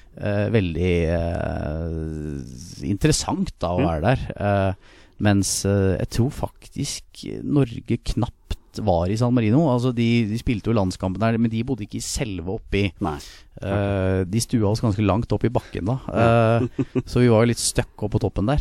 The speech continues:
Speaker 2: Ja.
Speaker 1: Eh, men det var veldig fint, altså. Og, eh, mot et forferdelig dårlig fotballag. Men det, så-, sånn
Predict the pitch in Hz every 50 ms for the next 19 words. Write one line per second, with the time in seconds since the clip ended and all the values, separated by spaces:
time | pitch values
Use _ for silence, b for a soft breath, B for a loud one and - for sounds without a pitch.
0 | - - - - 90 113 117 117 117 113 117 113 110 110 117 127 131 135 131 135
1 | 131 123 110 113 - 113 104 107 - 87 82 82 85 80 - - - 101 107 104
2 | 101 101 101 95 90 - B B B B B B B - - 92 95 95 92 95
3 | 92 90 90 92 92 92 90 90 90 98 101 - - 95 - - - - - 104
4 | - - - 147 127 98 90 90 95 92 90 101 92 87 87 85 90 92 - -
5 | - - 110 107 107 107 104 107 107 104 101 101 98 98 101 104 98 101 95 101
6 | 98 73 - - - - - 110 107